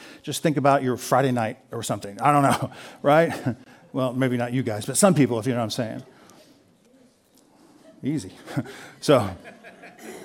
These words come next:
and he has a, a drunken evening one night where he orders his queen, her name was Vashti,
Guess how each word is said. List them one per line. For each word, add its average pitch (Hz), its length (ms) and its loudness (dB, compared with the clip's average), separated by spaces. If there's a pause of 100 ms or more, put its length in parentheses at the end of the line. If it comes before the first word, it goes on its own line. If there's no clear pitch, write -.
(1300)
and 151 120 6
he 160 60 10
has 180 420 8
a, 156 320 8
a 135 160 4
drunken 196 360 8
evening 180 360 8
one 165 160 8
night 160 240 6
where 147 100 4
he 170 120 6
orders 196 420 8
his 165 160 4
queen, 160 480 4
her 143 160 -2
name 147 180 6
was 135 140 2
Vashti, 160 600 2